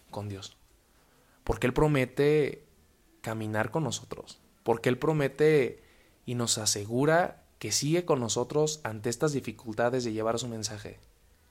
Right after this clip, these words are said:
Pero, ¿y mi fidelidad a Él cómo está? Es más,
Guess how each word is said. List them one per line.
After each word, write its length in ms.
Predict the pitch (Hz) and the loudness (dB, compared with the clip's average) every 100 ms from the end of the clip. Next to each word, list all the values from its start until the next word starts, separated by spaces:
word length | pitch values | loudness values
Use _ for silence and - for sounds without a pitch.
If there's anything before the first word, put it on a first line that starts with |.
| _ _ _ _ _ _ | _ _ _ _ _ _
Pero, 460 | - 117 120 117 - - - - _ - - | 2 4 4 2 -2 -20 -20 -20 _ -20 -8
¿y 80 | 135 | -4
mi 140 | 127 | -4
fidelidad 580 | 113 113 107 107 113 156 | -4 -6 -4 -2 2 4
a 80 | 170 | 2
Él 100 | 156 | 2
cómo 240 | 143 131 | -2 -2
está? 320 | 101 - 95 - - _ _ - _ _ - _ - - - _ | -6 -8 -14 -18 -20 _ _ -20 _ _ -20 _ -20 -20 -20 _
Es 160 | 139 135 | -2 2
más, 420 | 131 127 - | 2 2 0